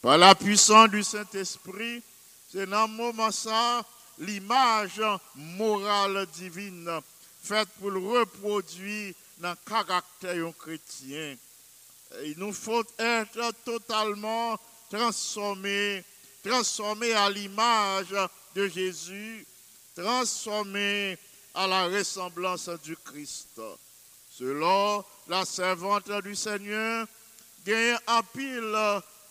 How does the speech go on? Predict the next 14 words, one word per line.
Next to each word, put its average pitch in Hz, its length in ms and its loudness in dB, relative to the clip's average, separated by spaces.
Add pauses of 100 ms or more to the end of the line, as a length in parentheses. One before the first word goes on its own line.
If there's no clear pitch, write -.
euh, 185 300 -4
personnes, 175 800 -2 (260)
beaucoup 220 380 -2
de 233 120 4
personnes, 190 920 -4 (640)
beaucoup 233 360 2
de 220 180 0
chrétiens, 202 840 -8 (1080)
et 196 60 -8 (100)
en 196 120 4
grande 214 380 -4
partie, 214 760 -4 (420)
pas 214 380 6 (260)
recevoir 208 1160 0